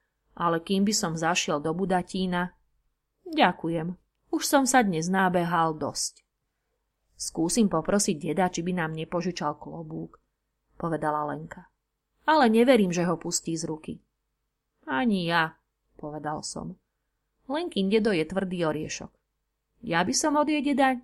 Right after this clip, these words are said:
nešiel pýtať ani tri zlaté vlasy. A ona od neho žiada klobúk, ktorý tak pyšne nosí na hlave.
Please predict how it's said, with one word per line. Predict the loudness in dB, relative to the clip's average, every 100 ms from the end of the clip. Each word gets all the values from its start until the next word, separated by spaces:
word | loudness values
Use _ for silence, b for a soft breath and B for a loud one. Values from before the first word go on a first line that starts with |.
| -8
nešiel | -6 -4 -2 -2 0
pýtať | 0 4 4 4
ani | 2
tri | -2 -2 2
zlaté | 2 0 -2 -4
vlasy. | -4 -6 -10 _ _ _ _ _ _ _ -8
A | -4 0
ona | 4 6
od | 6 4
neho | 4 4
žiada | 4 2 0
klobúk, | -2 -2 2 0 0
ktorý | -2 -2 -2
tak | -6 -4
pyšne | -4 -4 -4
nosí | -4 -6 -8
na | -8 -8
hlave. | -8 -10 -12